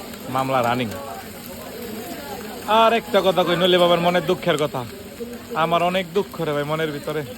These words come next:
বেশি কথা তো কইতে পারি না। তোমরা যারা চাও, লাগলে যে পনেরো ডিমে স্পন্সর দিতে পারো, দিতে চাইলে আমারে TikTok-এ মেসেজ পাঠাইবা যে, "বড় ভাই, স্পন্সর করতে চাই, কেমনে কি?" ঠিক আছে, খালি ভিডিওর খরচ দিলেই হইব, আমার বেশি টাকা টুকা লাগে না।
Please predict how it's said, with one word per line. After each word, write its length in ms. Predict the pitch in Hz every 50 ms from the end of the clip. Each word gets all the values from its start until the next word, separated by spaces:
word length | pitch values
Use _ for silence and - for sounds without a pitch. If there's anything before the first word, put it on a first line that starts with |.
| - - 120
বেশি 220 | 151 151 - 151 139
কথা 160 | 151 143 151
তো 100 | 147 151
কইতে 260 | - 170 170 - 165
পারি 180 | 156 160 160 170
না। 180 | 165 160 151 143 - - - - - - - - -
তোমরা 240 | - 160 156 160 160
যারা 260 | 156 170 165 165 160 147 117
চাও, 240 | 175 180 170 147 123 110 - - - -
লাগলে 280 | 139 143 143 151 160 156
যে 80 | 160 151 160
পনেরো 220 | 165 165 165 165
ডিমে 240 | 160 165 160 165 160
স্পন্সর 400 | 156 - 175 156 147 - 160 143
দিতে 220 | 131 143 147 170
পারো, 260 | 156 156 147 147 156 - - - - - - - - - -
দিতে 220 | 151 - 185 170
চাইলে 220 | - 175 170 160
আমারে 340 | 160 160 156 160 156 156 156 156 - - - - - - - - - - - - - - - - - - -
TikTok-এ 500 | - 214 - - - 214 208 180 196 196
মেসেজ 260 | 180 190 180 143 156 139 -
পাঠাইবা 320 | - 147 135 135 127 123 110 - - 123 113
যে, 60 | 135
"বড় 220 | 131 151 156 165
ভাই, 180 | 156 156 143 135
স্পন্সর 640 | - - - 147 127 - - 151 147 139 123 147 131 -
করতে 260 | 151 143 - - 147
চাই, 240 | 135 - 151 156 156 160 156 - - - - - - - - - - - - - - - -
কেমনে 260 | - 143 139 139 139 123
কি?" 160 | 110 131 120 104 - - - - -
ঠিক 140 | - 156 170
আছে, 260 | 170 156 - 156 135
খালি 440 | 107 113 151 156 160 165 165 165 160 156 - 131
ভিডিওর 240 | 147 143 170 170 160
খরচ 260 | - 175 165 170 147
দিলেই 280 | 135 151 156 139 131
হইব, 140 | 123 117 113 104 - 101
আমার 180 | 127 131 127 120
বেশি 200 | 147 131 131 131
টাকা 160 | 139 143 139 147
টুকা 200 | 151 143 151 143
লাগে 220 | 147 147 131 123
না। 100 | 110 98